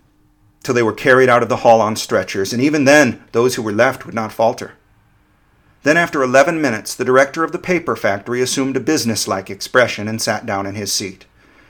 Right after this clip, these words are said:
And oh, a miracle took place. Where had the universal, uninhibited, indescribable enthusiasm gone? To a man, everyone else stopped dead and sat down.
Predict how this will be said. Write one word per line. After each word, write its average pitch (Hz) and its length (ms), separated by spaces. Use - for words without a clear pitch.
And 110 140
oh, 113 300
a 107 60
miracle 107 460
took - 240
place. - 480
Where 147 380
had 131 220
the 113 80
universal, 139 720
uninhibited, 131 680
indescribable 127 960
enthusiasm 127 800
gone? 104 380
To 135 140
a 127 60
man, 143 280
everyone 143 360
else 135 180
stopped 123 340
dead 120 220
and 104 140
sat - 280
down. 87 320